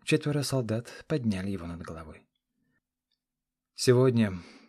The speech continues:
оба королевства понесли невосполнимые утраты». Голос короля гулким эхом раскатился по речной долине. «Враг разбит, но их предводитель не уничтожен. Трусливый шакал сбежал с остатками флота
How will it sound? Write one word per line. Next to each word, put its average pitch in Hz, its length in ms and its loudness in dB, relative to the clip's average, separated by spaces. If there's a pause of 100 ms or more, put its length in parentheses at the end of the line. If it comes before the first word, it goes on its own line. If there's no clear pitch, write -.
(140)
оба 131 240 6
королевства 131 760 6
понесли 123 400 6
невосполнимые 127 720 6
утраты». 120 500 -4 (680)
Голос 90 360 0
короля 92 360 -4
гулким 101 440 -2
эхом 95 240 -6
раскатился 92 720 -8 (220)
по 110 80 -6
речной 95 380 -6
долине. 92 500 -12 (680)
«Враг 135 360 6
разбит, 131 680 2 (640)
но 123 140 4
их 120 160 4
предводитель 113 600 2
не 117 80 6
уничтожен. 110 760 0 (400)
Трусливый 139 580 8
шакал 139 440 6
сбежал 117 520 6
с - 160 -4
остатками 110 460 -2
флота 117 500 -4